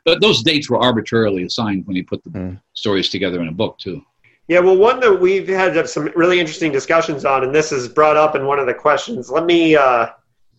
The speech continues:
Speaker 3: share the screen here, um, and I will get one of our first questions, 'cause that brings up something that, um, I had wanted to talk about. Okay, so on the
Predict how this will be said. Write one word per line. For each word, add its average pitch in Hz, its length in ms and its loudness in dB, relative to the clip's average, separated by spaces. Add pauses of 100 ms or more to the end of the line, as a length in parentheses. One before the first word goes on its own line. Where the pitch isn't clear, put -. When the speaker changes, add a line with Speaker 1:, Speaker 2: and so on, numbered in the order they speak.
(220)
Speaker 3:
share 151 500 -2
the 123 60 -4
screen 143 580 -2
here, 123 640 -6 (480)
um, 127 580 2 (100)
and 131 140 2
I 131 140 2
will 135 600 2 (140)
get 143 240 2
one 139 120 0
of 135 80 -2
our 123 120 2
first 143 300 0
questions, 131 400 0
'cause 113 360 -8 (680)
that 151 300 2 (440)
brings 143 280 2
up 143 160 0
something 135 360 -2
that, 127 260 -2 (560)
um, 127 640 2 (420)
I 147 140 2
had 139 180 0
wanted 139 380 0
to 147 540 -4
talk 185 260 -2
about. 117 600 0 (140)
Okay, 143 540 2
so 165 720 4 (380)
on 208 300 4
the 160 400 6